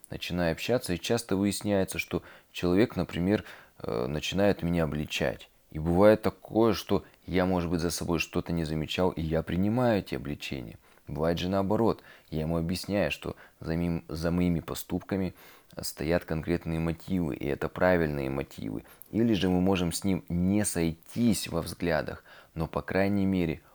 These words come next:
он высказался, я высказался, мы знаем позицию друг друга, и мы можем продолжать уважать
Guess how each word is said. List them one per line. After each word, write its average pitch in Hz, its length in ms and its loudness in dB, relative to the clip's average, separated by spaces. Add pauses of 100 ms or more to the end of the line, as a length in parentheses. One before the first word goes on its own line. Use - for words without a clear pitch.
(220)
он 104 240 6
высказался, 73 640 -2
я 85 220 2
высказался, 76 640 -4
мы 78 160 -4
знаем 80 280 -2
позицию 80 440 -6
друг 82 220 -2
друга, 85 400 0 (500)
и 80 100 -4
мы 78 140 0
можем 80 280 -2
продолжать 73 600 -4
уважать 73 420 -2